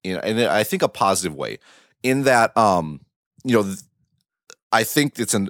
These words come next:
it's a pretty good advertising platform, uh, in part because of the audience, in part because they, they're increasing these sort of immersive experiences where I think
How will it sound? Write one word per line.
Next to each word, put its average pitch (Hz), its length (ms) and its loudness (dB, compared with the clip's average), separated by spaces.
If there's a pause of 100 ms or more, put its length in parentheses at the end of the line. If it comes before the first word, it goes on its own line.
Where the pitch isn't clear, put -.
it's 98 180 -2
a 98 60 -2
pretty 101 560 -4 (1040)
good 98 320 2
advertising 78 560 -4
platform, 71 580 -10 (320)
uh, 87 220 2
in 92 100 -4
part 120 220 0
because 107 220 0
of - 20 -8
the 87 80 -2
audience, 82 420 0
in 90 100 -8
part - 280 -2
because 92 340 -2
they, 82 280 -2 (240)
they're 104 160 2
increasing 107 760 -2
these 87 180 -2
sort 92 200 2
of 80 80 -2
immersive 87 520 0
experiences 80 880 -2 (360)
where 85 580 2
I 78 120 -4
think 87 240 -4